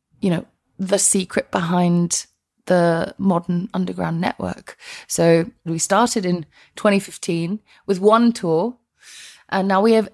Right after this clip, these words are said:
eight. In total, we've actually had ten different sites, but a few of them we, uh, we ha-, we can't run one of them,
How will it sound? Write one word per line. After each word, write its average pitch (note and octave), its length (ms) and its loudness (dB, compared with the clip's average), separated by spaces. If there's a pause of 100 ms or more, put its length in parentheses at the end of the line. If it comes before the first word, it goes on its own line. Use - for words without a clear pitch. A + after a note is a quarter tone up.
eight. - 580 -2 (240)
In G#3 140 0
total, B3+ 380 0
we've G3+ 180 -2
actually G#3+ 300 -6
had G3+ 400 -4 (260)
ten C4 520 4
different - 380 -8
sites, - 380 -6
but - 300 -10 (160)
a - 60 -12
few A3+ 260 0
of F#3+ 120 -4
them F#3 180 -4
we, F3+ 340 -4 (380)
uh, F3 260 2
we G#3 100 0
ha-, F#3 180 -4
we G#3 120 -2
can't A3 320 2
run G3+ 220 4
one F#3+ 160 2
of F3 120 -8
them, E3 120 -8